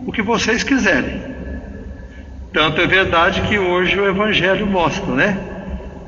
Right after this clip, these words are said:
Até aos doze, Jesus disse: "Vocês querem ir embora? A porta tá aberta."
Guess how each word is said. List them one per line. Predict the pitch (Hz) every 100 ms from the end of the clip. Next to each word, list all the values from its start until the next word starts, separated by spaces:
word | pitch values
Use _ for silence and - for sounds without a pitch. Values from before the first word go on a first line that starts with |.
| -
Até | 143 139 139 - 147 170 214 - -
aos | 196 170 135
doze, | 131 139 156 185 185 233 240 - - - -
Jesus | 170 190 147 165 185
disse: | 131 139 127 - 127 131 - -
"Vocês | 160 156 160 165
querem | - 156 143
ir | 143
embora? | 143 226 269 - - - - - -
A | 151
porta | - 156 160
tá | 151
aberta." | 214 254 240 233 -